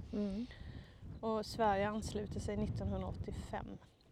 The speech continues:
Speaker 2: och får då börja nominera in platser. Så vi har ju femton stycken världsarv i Sverige på Unescos lista, för det är ju F N-organisationen Unesco som har hand om den här listan.
Speaker 1: Ja.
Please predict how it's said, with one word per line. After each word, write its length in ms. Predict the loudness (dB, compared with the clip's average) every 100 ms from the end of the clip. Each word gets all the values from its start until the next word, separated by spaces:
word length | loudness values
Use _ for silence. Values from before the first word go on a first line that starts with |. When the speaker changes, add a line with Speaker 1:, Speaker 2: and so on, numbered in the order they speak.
| -18 -18 -18 -20 -20 -20 -6
Speaker 2:
och 140 | -4 0
får 120 | 4
då 140 | 4
börja 200 | 4 0
nominera 420 | -2 -2 -2 -2
in 140 | -4 -6
platser. 560 | -6 -8 -8 -6 -6
Så 160 | -2 0
vi 60 | 2
har 80 |
ju 80 | 2
femton 560 | 0 4 4 4 -2 -4
stycken 360 | -4 -6 -4
världsarv 400 | -4 -4 -4 -6
i 40 | -6
Sverige 360 | -6 -6 -6
på 320 | -4 -2 -2 -4
Unescos 640 | -4 -4 -4 -10 -12 -8 -6
lista, 280 | -4 -4
för 120 | 0 4
det 60 |
är 40 | 4
ju 60 |
F 140 | 4 -2
N-organisationen 680 | -4 -4 -4 -6 -6 -6 -4 -2
Unesco 500 | -2 -4 -8 -10 -8
som 180 | -4
har 60 | -2
hand 280 | -2 -2 -2
om 220 | 0 0
den 140 | -2
här 100 | -2
listan. 520 | -2 -6 -8 -10 -10 -12 -16 -16 -6
Speaker 1:
Ja. 180 | -2